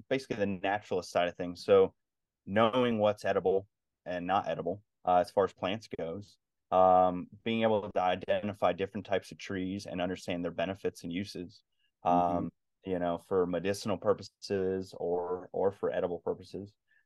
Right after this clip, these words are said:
Speaker 1: Um, just understanding what is around you.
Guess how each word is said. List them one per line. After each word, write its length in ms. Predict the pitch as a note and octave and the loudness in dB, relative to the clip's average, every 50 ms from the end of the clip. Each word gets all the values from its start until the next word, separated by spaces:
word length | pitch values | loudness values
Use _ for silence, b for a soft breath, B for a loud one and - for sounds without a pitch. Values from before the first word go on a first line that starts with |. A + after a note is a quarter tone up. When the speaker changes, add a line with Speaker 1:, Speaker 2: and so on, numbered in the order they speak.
| _ _ | _ _
Speaker 1:
Um, 480 | F2+ F#2 F#2 F#2 F#2 F2+ F2+ F2+ F2 - _ _ _ _ - | 4 6 6 6 6 4 2 -2 -6 -10 _ _ _ _ -18
just 240 | - - A#2+ A2 - _ _ - | -12 -12 -12 -12 -12 _ _ 0
understanding 840 | B2 C#3+ C#3+ C3+ - - C#3+ C3+ C3 C3+ C3 C3+ C3+ C3 B2 A2+ G#2+ - _ | 0 0 0 -2 -2 0 0 0 0 -2 -6 -6 -4 -4 -4 -4 -8 -12 _
what 420 | - F#2 F#2 F2+ F#2 A2 B2 C#3+ | -20 -16 -12 2 4 6 6 6
is 140 | D#3+ D3+ D3 | 4 2 0
around 440 | B2+ G#2+ G2+ G2+ A2 B2 A#2+ A2 G2 | 0 0 0 2 2 0 0 0 -2
you. 320 | F#2 F2+ F2 F2 F2 | -4 -4 -6 -6 -8